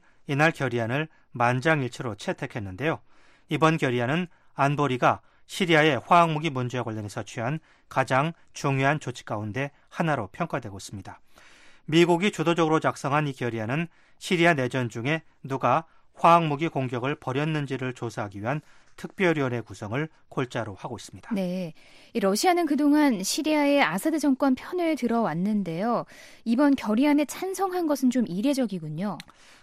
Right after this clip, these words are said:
Speaker 1: 네, 그렇습니다. 아, 비탈리 추르킨 유엔 주재 러시아 대표 부대사는 결의안 통과 후에 좋은 결과물을 만들어내기 위해서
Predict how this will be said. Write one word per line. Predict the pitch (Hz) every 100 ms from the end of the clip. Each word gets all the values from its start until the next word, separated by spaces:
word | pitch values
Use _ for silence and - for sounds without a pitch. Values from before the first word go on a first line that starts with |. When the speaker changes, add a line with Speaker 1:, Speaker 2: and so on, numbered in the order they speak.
| -
Speaker 1:
네, | 165 139
그렇습니다. | 151 - 147 127 127 107 - - _
아, | -
비탈리 | 175 165 180 175
추르킨 | 165 165 156 170 170 180 - -
유엔 | 147 160 165
주재 | 139 135 180
러시아 | 135 123 156
대표 | 131 120 143
부대사는 | 135 113 104 117 123 165 - - _ -
결의안 | 156 143 151 147
통과 | 190 160 143
후에 | - 131 120 170 _ - - -
좋은 | 151 147 170
결과물을 | 170 135 135 135 123 131 160
만들어내기 | 123 120 127 131 117 107
위해서 | 101 - 156